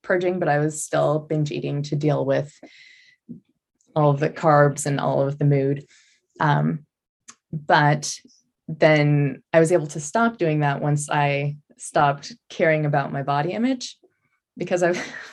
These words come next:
<laughs> it is so insane. But when you are stressed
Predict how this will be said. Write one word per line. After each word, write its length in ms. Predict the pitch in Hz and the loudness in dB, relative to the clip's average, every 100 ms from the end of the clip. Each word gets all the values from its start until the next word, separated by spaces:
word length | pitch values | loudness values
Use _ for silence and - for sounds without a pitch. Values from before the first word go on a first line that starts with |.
| - 247 _ | -4 -4 _
<laughs> 500 | - - - - - | -20 -18 -16 -14 -2
it 80 | 214 | 4
is 380 | 247 220 - - - _ _ _ - | 4 4 -4 -12 -20 _ _ _ -12
so 280 | - 262 240 | 2 6 8
insane. 540 | 220 226 320 320 202 | 6 2 2 2 2
But 220 | 202 180 170 | 4 2 2
when 540 | 196 190 196 196 180 _ _ | -2 0 -2 -4 -8 _ _
you 340 | 180 185 190 190 | -8 -2 0 2
are 240 | 180 175 175 | 4 4 2
stressed 500 | - - 202 - | -2 -2 -2 -2